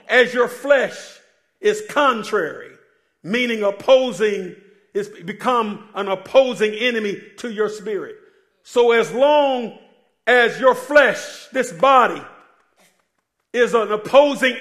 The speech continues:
enemy to your spirit, you will always live in conflict. And this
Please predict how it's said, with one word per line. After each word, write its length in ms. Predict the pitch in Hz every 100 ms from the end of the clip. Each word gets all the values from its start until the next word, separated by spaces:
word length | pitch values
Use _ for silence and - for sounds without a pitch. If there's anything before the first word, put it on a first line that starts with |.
| -
enemy 580 | 311 285 254 214 165 - _ _
to 160 | - 277
your 220 | 247 247
spirit, 580 | 240 - 277 240 170 123 - _ _ _ _ _
you 200 | 190 262
will 200 | 233 214
always 600 | 269 285 269 254 247 240
live 480 | 202 262 254 208 196 - -
in 220 | 220 226 208
conflict. 680 | 233 220 175 170 143 107 _ _ _ _ _ _ _ _ _ _ _ _ _ _ _ _ _ _ _ _ _
And 240 | 196 170
this 340 | 139 - -